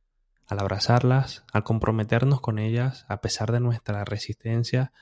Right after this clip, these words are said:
nos forjamos en personas más fuertes, más resistentes y más capaces. Esta mentalidad me ha ayudado a abordar cada día con una nueva perspectiva. En lugar de ver las tareas desafiantes como unos, como obstáculos, las veo como oportunidades.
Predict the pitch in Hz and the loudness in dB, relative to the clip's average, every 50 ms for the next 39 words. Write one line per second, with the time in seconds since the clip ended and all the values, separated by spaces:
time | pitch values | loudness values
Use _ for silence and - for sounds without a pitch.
0 | _ _ _ _ _ _ _ _ _ _ _ - 117 113 - 123 113 113 120 127 | _ _ _ _ _ _ _ _ _ _ _ -2 -2 0 2 2 2 4 4 2
1 | 131 139 147 151 139 151 139 127 - - - 117 117 123 120 120 127 120 - - | 2 2 2 4 4 2 2 2 0 -2 0 0 0 0 0 0 0 -2 0 0
2 | 117 110 - - - 92 110 - - _ _ _ _ _ _ - 107 104 110 113 | 0 0 0 -2 -6 -10 -12 -12 -16 _ _ _ _ _ _ -8 -6 -4 -2 -2
3 | 113 - - 107 - - 117 117 117 117 - 127 131 - - 107 107 104 - - | -2 -2 -4 -6 -4 -2 -2 0 0 0 0 -2 -2 -2 -2 -2 -2 -4 -4 -6
4 | - - - 98 - - - 95 107 - - _ _ _ _ _ _ _ _ _ | -6 -4 -4 -4 -4 -6 -8 -10 -10 -12 -16 _ _ _ _ _ _ _ _ _
5 | _ _ _ _ _ _ _ _ _ _ - 123 120 - 147 151 151 143 131 120 | _ _ _ _ _ _ _ _ _ _ -8 -6 -2 2 2 4 4 4 4 2
6 | 107 104 104 107 117 131 135 123 113 107 107 110 113 117 117 120 123 131 135 127 | 2 2 2 2 2 2 2 2 2 4 4 4 4 4 4 4 4 2 2 0
7 | - - - 104 101 98 104 104 107 104 - - 113 113 113 113 117 120 117 - | -4 -4 -2 0 2 2 2 2 0 0 -2 -2 0 0 2 2 2 0 0 -2
8 | - 117 107 107 110 113 113 110 110 113 113 110 - - 110 - - - 104 - | -4 -4 -4 -2 0 0 2 2 2 0 0 -2 -2 -4 -2 0 0 -2 -2 -4
9 | _ - 117 113 98 92 98 - _ _ _ _ _ _ _ _ _ _ _ _ | _ -2 -2 0 -2 -2 -4 -8 _ _ _ _ _ _ _ _ _ _ _ _
10 | _ - 104 110 110 110 113 117 127 131 135 139 139 135 123 - - 107 107 113 | _ -4 0 2 2 4 4 4 4 4 4 4 4 2 2 0 -2 -2 0 0
11 | 113 127 127 - - 110 - - 123 123 123 120 - 123 - - 110 104 104 104 | 2 2 2 0 -2 -4 -2 0 0 0 0 -2 -4 -6 -6 -4 -4 -4 -2 -2
12 | 110 110 110 - - 101 98 104 - - - 120 120 - - 123 127 131 - - | -4 -4 -6 -8 -8 -8 -8 -8 -4 -2 -2 -2 0 -2 -2 0 0 0 -2 -4
13 | _ _ _ _ _ _ _ _ _ - - 104 110 117 120 - 131 127 127 120 | _ _ _ _ _ _ _ _ _ -4 0 2 4 4 4 4 2 0 2 2
14 | - - - - 101 98 98 98 101 101 101 - - - - - | 0 -2 -2 -4 -8 -8 -8 -8 -8 -8 -8 -10 -12 -14 -16 -20